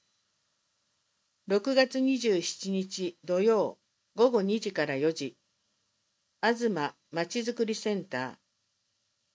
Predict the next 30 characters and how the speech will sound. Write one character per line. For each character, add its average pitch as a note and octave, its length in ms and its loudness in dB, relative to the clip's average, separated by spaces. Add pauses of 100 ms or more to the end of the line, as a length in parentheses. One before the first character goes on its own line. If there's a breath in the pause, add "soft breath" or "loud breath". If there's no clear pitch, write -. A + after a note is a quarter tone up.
(640)
ー。 A3+ 100 4
東 G#3 400 0 (100)
地 B3+ 220 -4
域 A#3+ 220 -2
包 A#3+ 200 4
括 G#3+ 540 -2
支 - 200 -6
援 A3 220 4
セ A3 200 0
ン F#3+ 100 -4
タ C3+ 120 -10
ー。 C3+ 180 -4 (560)
電 G3+ 260 2
話、 F#3 280 0 (280)
二 A#3+ 260 0
九 B3 240 0
二 E3 240 -4
九 D#3 400 -4 (320)
六 F#3+ 300 -2
九 A#3+ 320 0
六 D3+ 300 -4
五。 D3+ 280 -2 (1800)
六 F#3+ 260 0
月 B3+ 260 2
二 C4 160 -2
十 G#3+ 220 0
九 G3 120 -4
日 D#3+ 460 -4 (160)
月 E3+ 320 -4
曜、 G#3 320 2